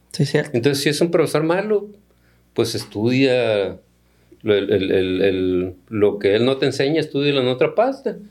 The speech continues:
Speaker 2: Afortunadamente, en este momento de, digamos, del, del desarrollo de la civilización, pues hay mucha información en todos lados de lo que tú quieras y gustes y mandes, y te puedes aprender lo que cualquier profesor no te enseña.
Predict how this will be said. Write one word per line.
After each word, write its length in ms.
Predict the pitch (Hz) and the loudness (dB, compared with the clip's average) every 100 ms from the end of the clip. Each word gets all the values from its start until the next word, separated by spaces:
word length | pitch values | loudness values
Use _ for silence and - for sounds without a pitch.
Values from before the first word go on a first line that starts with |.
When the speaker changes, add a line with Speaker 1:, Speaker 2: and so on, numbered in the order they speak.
| - | -2
Speaker 2:
Afortunadamente, 880 | 127 - 120 120 117 139 151 160 | 0 2 0 2 2 2 0 0
en 100 | 151 | 0
este 160 | 113 143 | 0 0
momento 680 | 135 139 139 139 143 156 - - - - _ _ _ _ | 0 2 2 0 -2 -4 -8 -20 -20 -20 _ _ _ _
de, 840 | 98 104 98 95 92 90 87 87 90 - | -2 2 2 2 2 0 0 -2 -4 -6
digamos, 520 | 101 95 104 123 117 | 0 0 2 2 2
del, 400 | 107 92 90 90 | 2 2 -2 0
del 200 | 98 92 | 0 2
desarrollo 500 | 98 98 87 101 117 | 0 0 0 2 2
de 60 | |
la 100 | 117 | 0
civilización, 840 | 104 123 120 120 123 120 127 139 147 - _ _ | 0 -2 0 0 0 0 0 0 -4 -12 _ _
pues 240 | 123 - | -2 0
hay 360 | 80 82 87 90 | -2 -2 -4 -4
mucha 760 | 90 90 90 90 104 113 - | -4 -4 -2 0 0 0 -2
información 760 | 131 120 110 101 92 90 92 107 | -2 0 0 0 0 0 0 2
en 160 | 113 113 | 0 2
todos 240 | 104 107 | 0 2
lados 300 | 101 101 90 | 0 0 0
de 80 | 107 | -2
lo 180 | 95 87 | -2 -4
que 100 | 90 | -4
tú 220 | - 101 | -6 -8
quieras 420 | - 98 107 113 | -2 0 0 -2
y 60 | 104 | -8
gustes 380 | 90 98 123 123 | -8 -10 -8 -4
y 40 | |
mandes, 520 | 113 110 113 139 143 - _ _ | -2 0 0 -2 -4 -10 _ _
y 140 | 123 | -4
te 180 | 117 113 | 0 0
puedes 480 | 107 - 101 110 113 | -2 2 2 4 2
aprender 640 | 127 - 98 87 95 104 | -2 0 0 2 0 0
lo 320 | 123 101 90 | 0 0 0
que 180 | - 87 | -4 -8
cualquier 360 | - 85 87 104 | -4 -2 -2 -4
profesor 360 | 135 - 117 117 | -4 -2 -2 -2
no 120 | 113 | -8
te 100 | 107 | -8
enseña. 360 | 104 71 69 | -6 -6 -6